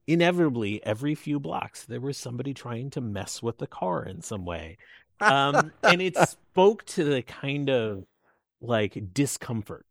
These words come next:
Speaker 1: that exists in the now.
Speaker 2: Yeah, yeah. But I think that will change. I mean, I think we will adapt to it. The, the fact is, once driverless vehicles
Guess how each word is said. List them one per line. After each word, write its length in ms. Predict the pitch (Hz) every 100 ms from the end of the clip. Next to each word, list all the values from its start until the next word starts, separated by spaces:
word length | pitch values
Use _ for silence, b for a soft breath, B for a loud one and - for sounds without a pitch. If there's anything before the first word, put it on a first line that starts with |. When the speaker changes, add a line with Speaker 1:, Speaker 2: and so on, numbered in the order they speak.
| _ _ _ _
Speaker 1:
that 140 | 139
exists 420 | 127 110 120 120 -
in 120 | 113
the 100 | 101
now. 400 | 92 90 73 73 - _
Speaker 2:
Yeah, 240 | - 101 - - -
yeah. 240 | 80 71 -
But 180 | 120 190
I 100 | 226
think 380 | - - 262 240
that 160 | 285
will 160 | 240 240
change. 560 | - 226 339 190 - -
I 120 | 160
mean, 160 | 185
I 80 | 190
think 220 | 185 226 170
we 180 | 196
will 220 | 214 196 196
adapt 420 | 165 - 262 -
to 160 | -
it. 140 | 113 -
The, 160 | 170 B B B B - -
the 140 | 143
fact 480 | - - 196 - -
is, 360 | 92 78 80 b b b b -
once 680 | 98 107 151 196 - - - - -
driverless 580 | - 120 156 156 143 -
vehicles 640 | 107 95 - 85 82 82